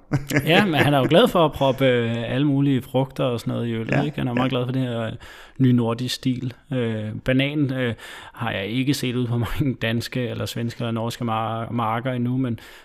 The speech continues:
Speaker 2: men, øh, det, det er da i hvert fald en
Speaker 1: Det er bare
Speaker 2: udfordring.
Speaker 1: fordi, den ikke er der endnu. Det
Speaker 2: Ja.
Speaker 1: er jeg sikker på. Det er, <laughs> det er, bananøllen, det bliver, øh, årets øl i to tusind og treogtyve.
Speaker 2: Ja,
Speaker 1: Måske.
Speaker 2: spændende.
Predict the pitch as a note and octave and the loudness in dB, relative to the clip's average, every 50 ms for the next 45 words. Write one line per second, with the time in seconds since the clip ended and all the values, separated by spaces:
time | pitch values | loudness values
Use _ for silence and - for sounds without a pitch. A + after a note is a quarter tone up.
0 | _ - - A#2 A2+ A2 G#2+ G2+ G2+ G#2 G#2 G#2 G#2+ A2 A2 A2+ A2+ A2 A2 A2 | _ -10 -6 -6 -4 -4 -4 -4 -6 -6 -6 -6 -6 -6 -6 -6 -6 -6 -6 -8
1 | - - A#2+ A2+ A#2 A#2 C3 C#3 C#3 C#3+ C3+ C3+ D3 D3+ D3 C#3 A#2+ C3+ C3 B2+ | -8 -8 -6 -6 -4 -4 -4 -2 -2 0 0 0 -2 -2 -2 -2 -2 0 0 0
2 | A2+ A#2+ A2+ G#2+ G#2 G#2+ A#2 A#2 A2 A2 A2 - - - - B2+ B2 A#2 A#2 A2+ | 2 2 0 0 0 0 0 0 -2 -2 -4 -8 -14 -8 -4 -2 -2 -2 -2 -4
3 | A2 - - A#2+ A#2+ A#2 A#2 - A#2+ - - - A#2+ A#2 A#2 A2+ A2+ A2+ B2 - | -6 -4 -2 -2 -2 0 -2 -4 -6 -8 -10 -6 -6 -4 -4 -4 -2 0 0 0
4 | - - - - - - - A#2+ A#2+ - - - - - - C#3 B2 C3+ C#3+ D3 | 0 -2 -4 -10 -8 -4 0 0 0 -2 -2 -10 -16 -4 0 2 2 4 4 2
5 | C#3+ C#3+ C#3 C3+ C3+ B2+ B2+ B2+ A#2+ C3 B2+ B2+ B2+ A#2 A2+ A2+ - - - A#2+ | 2 2 2 4 4 4 2 2 0 2 2 2 2 2 0 -2 -4 -2 0 0
6 | A#2 C3+ B2 - B2 A#2+ A#2 A#2+ A2+ A2+ - C3 - C3+ A#2+ A#2+ - A#2+ A#2 A2+ | 2 2 0 -2 -2 -2 0 -2 -2 -2 -4 -6 -6 -4 -8 -6 -4 -4 -4 -4
7 | - - - A#2+ A#2 - - A2+ A#2 - - - - - - B2 D#3 C#3 - - | -4 -6 -6 -6 -6 -6 -6 -8 -8 -8 -10 -12 -10 -8 -6 -4 -4 -4 -4 -4
8 | - A#2 C3 D#3 E3 E3+ D#3 | -2 -2 -2 -2 -2 -4 -8